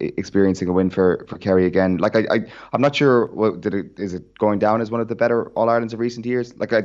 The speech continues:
I don't think it was on a level of a Dublin Mayo or a Dublin Kerry final, but I think maybe it was, it was better than last year's final. It was better than the eighteen final. Like, I th-, like, there was, uh, varying degrees of optimism or, or negativity around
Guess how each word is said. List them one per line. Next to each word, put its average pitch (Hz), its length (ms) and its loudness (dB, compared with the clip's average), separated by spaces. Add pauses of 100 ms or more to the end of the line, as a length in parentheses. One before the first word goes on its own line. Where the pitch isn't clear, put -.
I 98 80 0
don't 120 220 0
think 104 140 -6
it 76 100 -6
was 92 400 -6 (600)
on 101 520 -2
a 95 60 0
level 95 480 0
of 92 600 0
a 101 60 -4
Dublin 92 440 0
Mayo 95 420 2 (100)
or 92 280 2
a 92 40 -6
Dublin 92 300 -4
Kerry 104 260 -2
final, 107 420 -2 (360)
but 104 80 -6
I - 20 -4
think 110 160 -4
maybe 110 220 0
it 107 40 0
was, 98 100 -2
it - 80 -18
was 95 160 -10
better 92 180 -2
than 95 160 -6
last 98 280 -2
year's 101 140 -4
final. 98 280 -2
It - 20 0
was 90 100 -6
better 90 160 -4
than 90 400 -4
the 101 160 -4
eighteen 104 240 -2
final. 104 420 -4 (140)
Like, 107 100 -2
I 123 60 2
th-, - 160 -6
like, 120 220 -4
there 113 100 -6
was, 110 160 -8
uh, 87 380 -10 (160)
varying 110 720 0 (280)
degrees 98 800 -4
of 92 140 -4
optimism 98 460 -2
or, 87 240 -2 (180)
or 87 220 -2
negativity 92 580 -4
around 90 380 0